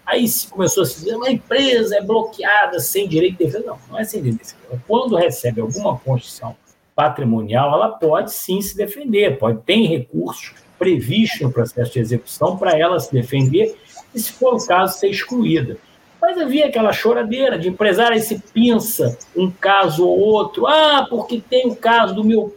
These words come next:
primo que tinha uma empresa que não tinha nada a ver com o meu irmão e foi." Olha só, se a gente for pegar casos, é, é, isolados, eu conheço milhares de casos de trabalhadores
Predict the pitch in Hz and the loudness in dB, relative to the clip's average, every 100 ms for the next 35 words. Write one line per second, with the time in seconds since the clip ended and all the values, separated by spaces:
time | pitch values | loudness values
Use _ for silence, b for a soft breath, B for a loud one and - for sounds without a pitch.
0 | - 233 262 254 226 208 202 - - 208 | -2 0 2 4 4 2 -4 -8 -2 0
1 | 202 190 - 208 247 240 196 175 190 190 | 0 -2 -2 0 2 2 0 -4 -2 -2
2 | - 190 185 180 170 135 196 202 185 180 | 0 0 0 0 -2 0 -2 -2 -2 0
3 | 185 156 135 165 196 254 254 226 B B | 2 0 -2 -2 0 0 0 -2 B B
4 | B 202 190 - - 208 247 226 254 - | B -6 -6 -6 -2 2 4 2 0 -6
5 | _ _ 311 277 - - 120 - - 156 | _ _ -2 0 -2 0 0 -2 -6 -2
6 | 233 - 233 226 190 147 - - 135 135 | -2 -2 -2 0 0 2 -2 -2 0 2
7 | 123 90 - - - 98 - _ 113 - | 0 -4 -14 -16 -16 -20 -20 _ -16 -6
8 | 110 110 101 107 143 139 156 180 202 156 | -4 -2 -2 0 0 2 -2 -4 -4 0
9 | 170 196 220 233 240 180 196 240 226 185 | 0 0 2 2 4 2 2 2 -2 -4
10 | - 131 127 127 127 123 127 123 107 160 | 0 0 0 0 0 2 2 2 0 0
11 | 202 | 0